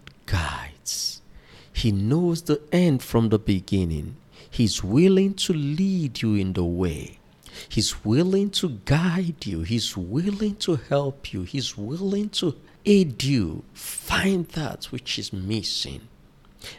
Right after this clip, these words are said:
that which you have been seeking for, for years. So, beloved, I'm speaking to you this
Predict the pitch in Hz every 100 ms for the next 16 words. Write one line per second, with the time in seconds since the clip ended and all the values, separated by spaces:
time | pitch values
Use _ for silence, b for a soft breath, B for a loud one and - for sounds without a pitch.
0 | B 92 - 143 180 180 - 123 107 151
1 | - - 170 151 - 139 131 127 127 -
2 | - 175 - 165 - 156 - 160 107 110
3 | 180 208 175 98 76 65 - - - -
4 | - - B B B - - - 175 160
5 | 151 156 143 82 71 - - - - -
6 | - - 87 - - 180 185 202 196 -
7 | 190 175 190 160 - -